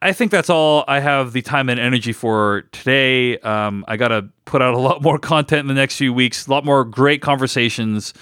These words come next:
on Culturally Relevant, a lot more stuff on the YouTube channel at youtube dot com slash Dave Chen, uh, Ch-, uh, Dave Chensky, I should say, and,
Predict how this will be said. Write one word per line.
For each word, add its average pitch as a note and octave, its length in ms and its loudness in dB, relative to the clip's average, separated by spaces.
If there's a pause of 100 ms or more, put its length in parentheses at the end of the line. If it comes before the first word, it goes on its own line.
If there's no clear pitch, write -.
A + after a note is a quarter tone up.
(380)
on A#2+ 160 2
Culturally A#2+ 420 2
Relevant, G#2+ 520 2
a A2+ 40 -6
lot C3 160 0
more B2+ 120 4
stuff A#2+ 280 -2
on G#2+ 120 0
the G2+ 60 0
YouTube D3+ 380 0
channel C#3 500 2
at A2 160 -4
youtube A2+ 260 -4
dot G#2+ 140 0
com A2 200 0
slash G#2 220 -6
Dave G2+ 220 -4
Chen, C#3 480 0 (420)
uh, A2 220 2
Ch-, - 200 0
uh, A2+ 200 -2
Dave A2+ 200 0
Chensky, C#3 340 0
I B2+ 40 4
should A#2 140 -8
say, A#2+ 320 2 (400)
and, A#2+ 500 2